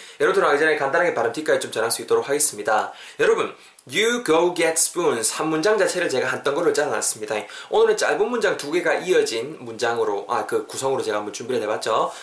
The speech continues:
"You go get spoons." 발음하실 때 "You go get." 이렇게 하지 마시고요. 그럼 고객님 이런 뉘앙스 같잖아요. Go get. Go 발음하실 때 고가 아니고 go, 약간 모음이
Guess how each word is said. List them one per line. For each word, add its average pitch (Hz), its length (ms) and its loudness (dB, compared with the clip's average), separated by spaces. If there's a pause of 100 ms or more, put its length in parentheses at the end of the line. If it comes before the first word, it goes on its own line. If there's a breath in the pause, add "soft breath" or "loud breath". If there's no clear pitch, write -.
(180 loud breath)
"You 208 160 0
go 208 100 6
get 180 140 2
spoons." - 340 0
발음하실 165 380 0
때 156 240 2 (200 loud breath)
"You 160 160 -4
go 143 160 4
get." 147 380 0
이렇게 180 240 -4
하지 123 140 -4
마시고요. 123 400 0
그럼 147 180 -4
고객님 190 540 0
이런 180 160 0
뉘앙스 143 300 -2
같잖아요. 113 420 -2 (340 loud breath)
Go 170 500 2
get. - 440 -2 (500 soft breath)
Go 175 260 4
발음하실 156 400 0
때 170 340 -2
고가 185 320 2
아니고 123 360 -4
go, 139 400 4
약간 131 280 -4
모음이 151 440 0